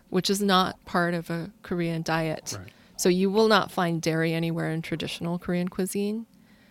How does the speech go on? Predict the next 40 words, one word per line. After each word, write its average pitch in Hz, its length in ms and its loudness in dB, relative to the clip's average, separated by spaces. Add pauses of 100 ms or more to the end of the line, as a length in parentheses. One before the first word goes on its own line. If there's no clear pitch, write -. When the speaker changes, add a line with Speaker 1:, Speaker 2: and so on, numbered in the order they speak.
(140)
Speaker 1:
Most 170 280 0
Koreans 170 300 -2
are 170 60 0
lactose 165 520 -4
intolerant. 175 720 -2 (800)
And 180 140 0
so 185 180 6
it, 180 240 2 (420)
you 190 80 4
know, 175 120 6
it 175 120 4
had 165 220 0
reminded 170 400 2
me 175 140 2
of 170 100 -2
something 160 360 -4
from 170 160 0
my 170 100 0
research 175 840 0 (460)
in 175 180 0
which 170 340 0
one 170 440 0
woman 170 300 0
spoke 175 400 0
about 160 480 -2
how 170 260 2
her 175 400 4 (160)
village 180 560 2
was 170 160 -2
so 180 240 0
excited 175 560 0
to - 100 -2
get 165 380 -2
these 165 160 -2
barrels 170 460 -4
of 170 100 -2
food 170 400 0
from 170 160 -4
the 165 140 -2
Americans 165 720 -2